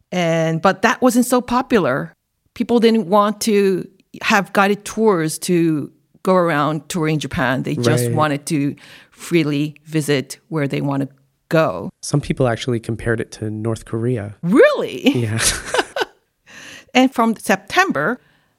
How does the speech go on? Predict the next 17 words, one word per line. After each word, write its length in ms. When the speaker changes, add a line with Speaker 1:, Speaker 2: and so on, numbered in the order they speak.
Speaker 1:
they 140
didn't 180
have 220
to 60
have 260
guided 340
tours, 400
but 200
they 100
had 380
to 40
book 340
through 580
travel 360
agencies 720
for 180
accommodation. 880